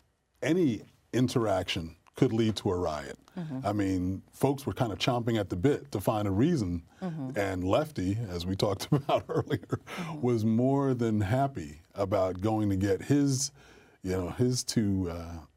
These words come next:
Speaker 1: two cents worth of blood or whatever, uh, he thought was, um, actually retribution for a sister that apparently got injured
Speaker 2: Right,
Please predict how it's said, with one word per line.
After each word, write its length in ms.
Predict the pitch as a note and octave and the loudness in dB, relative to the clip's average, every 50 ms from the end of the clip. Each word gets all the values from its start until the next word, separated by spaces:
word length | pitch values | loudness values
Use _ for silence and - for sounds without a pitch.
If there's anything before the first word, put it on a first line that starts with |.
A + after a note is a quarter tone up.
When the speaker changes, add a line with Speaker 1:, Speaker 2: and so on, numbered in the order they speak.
| _ _ - - - | _ _ -20 -20 -6
Speaker 1:
two 120 | - - B2 | -2 -2 0
cents 280 | - B2 G#2 G2 F#2+ - | 0 -2 -2 -4 -4 -2
worth 240 | F#2+ F#2 F#2 - | -2 -2 -2 -4
of 120 | G2+ F2 E2 | -6 -6 -4
blood 360 | F2 G2+ G2 F#2 F2+ F2 - | -2 0 0 0 0 -2 -2
or 220 | E2+ E2+ F2 E2+ F2 | -2 -2 -4 -4 -4
whatever, 600 | F2+ F#2 F#2 G2 G2+ F#2+ F#2+ F#2 F2+ F2+ F2+ D2+ | -4 -2 0 0 0 0 -2 -2 -2 -4 -6 -8
uh, 120 | D2+ E2 - - - - - - - _ | -10 -14 -18 -20 -20 -20 -20 -20 -18 _
he 140 | - A#2+ A#2 | -2 -2 0
thought 280 | - A#2+ G2+ F#2 F2+ F2+ | 2 0 0 0 -2 -2
was, 340 | F#2 F#2 F#2 F2 - - - _ _ _ - | -4 -4 -4 -4 -6 -8 -10 _ _ _ -4
um, 380 | G2 F#2+ F#2 F2+ F2+ F2 - - _ _ _ _ _ _ - | -2 -2 -2 -2 -4 -8 -10 -14 _ _ _ _ _ _ -2
actually 340 | - G#2+ A2 - - A2 | -2 -2 -2 0 -2 0
retribution 600 | G2 A2+ A2+ G2+ - A2 G#2 A2+ A2+ - - A#2 G#2+ | 2 2 0 0 0 0 2 2 2 2 0 0 0
for 380 | - - A2+ A2 A2+ A2+ A2+ F#2 | 0 0 0 2 2 0 0 0
a 80 | G2+ | 0
sister 500 | G#2 - - F#3+ A#3 A#3 - G2 F2+ E2 E2+ - | 0 4 4 2 2 2 -2 -6 -6 -6 -4 -2
that 140 | F#2+ F#2 | 0 0
apparently 380 | F#2 F#2 - A2+ G2 F#2+ F#2 F2+ | 0 2 0 -2 -2 0 -4 -2
got 180 | F2+ F#2+ F#2 F2+ | 0 0 0 0
injured 460 | F2+ F#2 F2+ D#2+ D#2+ D#2+ D#2 D#2 - - - - | 0 -2 -2 -2 -4 -6 -8 -10 -14 -20 -14 -10
Speaker 2:
Right, 260 | D#3+ D3 C#3 C3+ C3+ | -8 -8 -6 -6 -6